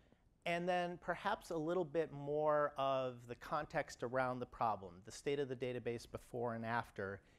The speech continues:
even if that's just describing a table. Um, and then what it totally lacks is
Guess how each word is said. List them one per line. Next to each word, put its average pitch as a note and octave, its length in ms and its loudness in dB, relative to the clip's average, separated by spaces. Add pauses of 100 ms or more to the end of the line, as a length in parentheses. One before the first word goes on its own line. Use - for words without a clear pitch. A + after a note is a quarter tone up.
(100)
even C3+ 180 -6
if C3 140 -4
that's A#2 220 -2
just - 240 -6
describing G#2+ 560 -4
a G2 40 -8
table. - 420 -8 (1000)
Um, A#2+ 540 2 (800)
and E3+ 120 4
then E3+ 160 4
what D#3+ 120 6
it D#3 100 -2
totally G3+ 380 6
lacks C3 500 0
is A2 640 -4